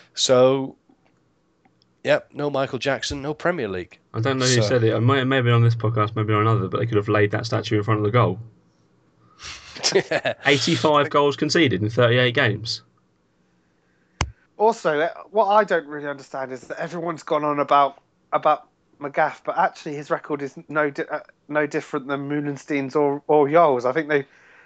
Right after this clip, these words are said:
Speaker 3: those, those guys have almost identical records
Speaker 2: Yeah.
Speaker 3: between them.
Speaker 2: They've lost a lot of <laughs> games.
Speaker 3: I think it was like,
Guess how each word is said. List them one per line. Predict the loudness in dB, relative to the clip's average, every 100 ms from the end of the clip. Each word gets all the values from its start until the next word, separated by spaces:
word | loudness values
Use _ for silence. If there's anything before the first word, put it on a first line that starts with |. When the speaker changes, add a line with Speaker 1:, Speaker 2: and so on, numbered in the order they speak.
| _ _ _ -8
Speaker 3:
those, | -8 -8
those | 0 0
guys | 4 2
have | 2 -4
almost | -2 -4 -2
identical | 0 0 -4 -4 -2
records | 0 -2 -2 -2 -6 -6
Speaker 2:
Yeah. | 0
Speaker 3:
between | 0 0 -4
them. | -16 -20 _ _ -8
Speaker 2:
They've | -2
lost | -2 -2
a | -2
lot | 0 -2
of | -2
<laughs> |
games. | -2 0 2 2 0 -2 -4 _ -18 -14 -14 -16 -20 -20 -20 _ _ _ _ _ _ _ _ _ _
Speaker 3:
I | -10
think | -6
it | -2
was | 2
like, | 2 0